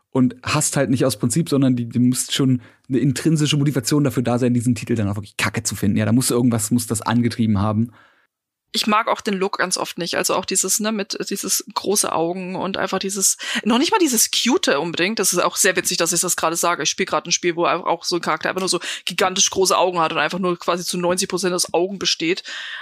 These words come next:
Speaker 2: Aber nee, J-, J R P Gs ist, ich weiß nicht, das ist echt überhaupt nicht meins. Mobile bin ich, bin ich mit dabei. Also da spiele ich selbst auch immer gerne was. Aber halt <laughs> nichts, was mit J R P Gs zu tun hat.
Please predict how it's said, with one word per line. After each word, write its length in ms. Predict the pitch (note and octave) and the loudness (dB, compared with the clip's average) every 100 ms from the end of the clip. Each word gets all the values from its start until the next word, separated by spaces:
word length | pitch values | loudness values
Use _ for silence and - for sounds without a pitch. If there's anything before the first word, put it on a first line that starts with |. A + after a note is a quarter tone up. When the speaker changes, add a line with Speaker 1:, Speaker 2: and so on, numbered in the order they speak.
| - | -4
Speaker 2:
Aber 340 | F3+ F3+ E3+ | 0 2 0
nee, 160 | F#3 F3 | 0 -2
J-, 420 | E3+ F3 F#3 - - | 0 2 2 0 0
J 180 | G3 | 2
R 100 | F#3+ | 2
P 120 | F#3+ G#3 | 0 -2
Gs 440 | - F#3+ F3+ - | -2 0 -2 -2
ist, 400 | F3 - - - | 0 0 0 -2
ich 160 | - - | -4 -2
weiß 160 | C#3 | -2
nicht, 160 | F3 - | -2 -4
das 140 | F#3+ | -2
ist 180 | F3 - | 0 -2
echt 140 | D#3 - | -4 -4
überhaupt 200 | D#3 - | -4 -4
nicht 100 | F3 | -4
meins. 180 | D3 - | -4 -2
Mobile 560 | F#3 A#3+ C#4+ B3 G#3 | 0 2 2 2 0
bin 180 | - G3+ | -2 -2
ich, 220 | G3 - - | -2 -4 -4
bin 100 | G3 | -4
ich 140 | - | -2
mit 120 | F#3+ | -2
dabei. 360 | F3+ E3+ G3+ A3+ | -2 2 2 2
Also 160 | F#3+ G3 | 0 -2
da 100 | F3 | -2
spiele 220 | - A3+ | -2 -2
ich 100 | - | 0
selbst 260 | F#3 - | 0 0
auch 100 | - | -4
immer 140 | A3+ G#3+ | -4 0
gerne 320 | G#3 G3+ G3+ | 0 0 0
was. 260 | G3+ - - - - - - | 0 0 -4 -8 -10 -10 -6
Aber 580 | - D#3+ E3 D#3+ D#3+ F3+ | 0 0 2 2 0 -2
halt 160 | E3+ - | -4 -2
<laughs> 20 | |
nichts, 300 | - - - | 0 0 0
was 120 | E3+ | 0
mit 160 | - - | -2 -2
J 120 | D3 | 0
R 80 | D3 | 0
P 100 | F3 | -2
Gs 300 | - - - | -2 -2 -4
zu 80 | F#3 | -4
tun 180 | G3+ | -4
hat. 220 | F3+ - | -4 -6